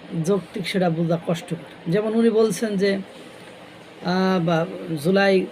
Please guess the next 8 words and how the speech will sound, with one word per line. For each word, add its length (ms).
গণঅভ্যুত্থানের, 840
আহ, 420
বা 240
মানে 440
পরবর্তী 460
সময়ে 440
মানে 420
আপনার 460